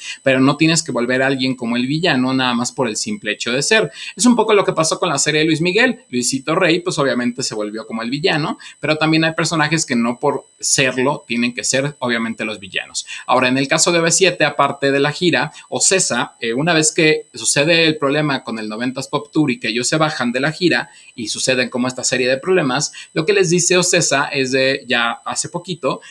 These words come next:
los me-, los citan y les dicen, "Bueno, vamos a firmar un acuerdo en el cual ustedes, eh,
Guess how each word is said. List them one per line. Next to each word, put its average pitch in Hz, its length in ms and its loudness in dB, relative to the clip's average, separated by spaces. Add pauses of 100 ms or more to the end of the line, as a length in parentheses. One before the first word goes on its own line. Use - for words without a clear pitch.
(140)
los - 220 -10
me-, 123 180 -4
los 120 300 -6
citan 135 500 -2
y 120 100 -6
les 110 140 -2
dicen, 131 300 -4
"Bueno, 170 260 2 (220)
vamos 160 280 0
a 175 60 2
firmar 151 380 0
un 160 100 2
acuerdo 170 680 2
en 123 140 0
el 113 120 -8
cual 123 220 -2
ustedes, 135 600 0 (220)
eh, 110 400 -2